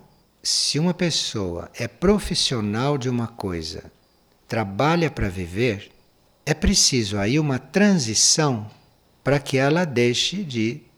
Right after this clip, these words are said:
trabalhar dessa forma e para que ela deixe de cobrar pelo que faz. Aqui isto é o caminho, mas para isso precisa uma transição. Isto precisa um caminho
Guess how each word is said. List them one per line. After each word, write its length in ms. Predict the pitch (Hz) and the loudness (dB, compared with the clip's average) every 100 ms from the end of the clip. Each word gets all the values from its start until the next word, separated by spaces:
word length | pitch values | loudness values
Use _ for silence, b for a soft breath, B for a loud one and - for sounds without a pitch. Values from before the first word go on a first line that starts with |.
| _ - | _ -4
trabalhar 500 | 131 127 117 120 123 | 0 2 2 2 2
dessa 320 | 139 - 151 | 0 -2 -2
forma 480 | - - 120 120 135 | -4 0 2 2 0
e 60 | |
para 120 | 135 135 | -2 -4
que 120 | 151 | -2
ela 120 | 139 | -2
deixe 400 | 110 120 123 - | 0 0 2 0
de 80 | 135 | -4
cobrar 600 | - 165 143 117 120 120 | -2 -2 0 2 2 0
pelo 240 | 156 139 | -4 -8
que 160 | 139 160 | -6 -8
faz. 480 | - 107 104 98 - | -6 -4 -2 -4 -6
Aqui 220 | 117 - | -8 -4
isto 320 | 208 - 302 - | -4 -4 -12 -4
é 100 | 156 | -2
o 40 | |
caminho, 600 | 170 202 170 147 170 120 95 b b b b | 0 0 2 2 2 0 -4 b b b b
mas 160 | 139 | -4
para 160 | - 175 | 4 4
isso 140 | 185 | 4
precisa 300 | - 226 190 | 0 0 4
uma 120 | 202 | 4
transição. 920 | 190 - 226 208 214 - - 131 139 - - _ _ _ b b b b | 4 4 4 4 2 0 0 -2 -2 -8 -18 _ _ _ b b b b
Isto 180 | - 190 | -6 -2
precisa 500 | 202 196 - 208 185 | 2 4 4 4 4
um 520 | 208 185 170 143 120 - | 4 6 4 0 -4 -2
caminho 840 | 196 175 156 202 202 143 95 107 | 2 2 4 4 4 2 0 -6